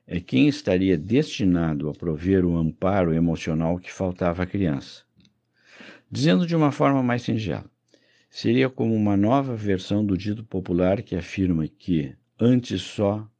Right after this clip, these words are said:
do que mal acompanhado. Assim, na versão do bebê em estado de desamparo psíquico, o adágio ficaria dessa maneira: "Antes mal acompanhado do que terrivelmente só, desvalido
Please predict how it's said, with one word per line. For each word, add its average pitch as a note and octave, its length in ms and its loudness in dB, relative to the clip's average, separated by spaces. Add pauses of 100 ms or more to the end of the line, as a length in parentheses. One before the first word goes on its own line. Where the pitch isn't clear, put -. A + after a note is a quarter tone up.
(260)
do F2 160 -6
que F2+ 140 -4
mal F2+ 280 2
acompanhado. D#2+ 680 -6 (880)
Assim, - 500 0 (600)
na F#2 160 2
versão G#2 440 0
do A#2+ 140 0
bebê E2 600 2 (120)
em E2 160 -2
estado D2+ 520 -4
de C2+ 280 -10
desamparo C#2+ 760 -2 (120)
psíquico, - 680 -6
o F#2 160 0
adágio F2+ 480 2
ficaria F2 800 -4 (180)
dessa D#2+ 340 -4
maneira: D2+ 440 -4 (640)
"Antes E2 320 0
mal F#2 420 4
acompanhado E2+ 840 -6
do G2+ 120 -12
que - 180 -18
terrivelmente F#2 960 0
só, E2+ 380 -6
desvalido D#2+ 800 -4